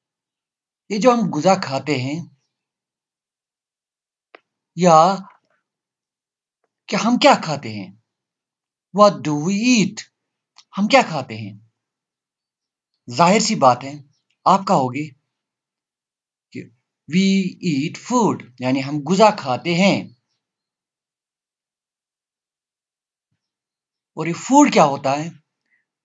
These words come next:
What is food? We all eat different kinds of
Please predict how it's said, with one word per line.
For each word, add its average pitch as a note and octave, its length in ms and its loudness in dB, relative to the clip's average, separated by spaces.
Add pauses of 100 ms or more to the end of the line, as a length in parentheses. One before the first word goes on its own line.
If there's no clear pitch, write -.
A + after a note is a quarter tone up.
(1200)
What C#3 180 -4
is - 140 -10
food? A3+ 320 0 (680)
We C#3+ 160 -4 (100)
all A3 400 8
eat G3 340 -4 (340)
different A3 400 -4
kinds G#3 320 4
of G3+ 100 -2